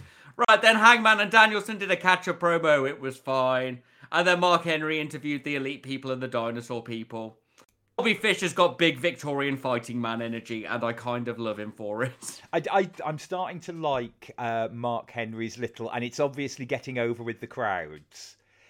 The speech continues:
Speaker 2: the little sign-off he does. "Now it's time for
Speaker 1: Yeah.
Speaker 2: our main,"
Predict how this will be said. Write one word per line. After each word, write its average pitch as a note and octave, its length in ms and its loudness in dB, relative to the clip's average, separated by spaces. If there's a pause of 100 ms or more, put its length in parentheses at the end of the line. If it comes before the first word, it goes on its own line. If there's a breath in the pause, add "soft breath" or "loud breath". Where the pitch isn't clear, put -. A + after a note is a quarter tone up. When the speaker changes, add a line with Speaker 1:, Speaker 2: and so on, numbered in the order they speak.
(140)
Speaker 2:
the B2+ 80 0
little A#2+ 360 -4
sign-off A2 680 -2
he G2 80 -10
does. D#2+ 420 -10
"Now C#3 300 0
it's - 160 -8
time C3+ 220 -6
for A2 40 2
Speaker 1:
Yeah. G2+ 280 -2
Speaker 2:
our A2 60 -8
main," A#2+ 140 -6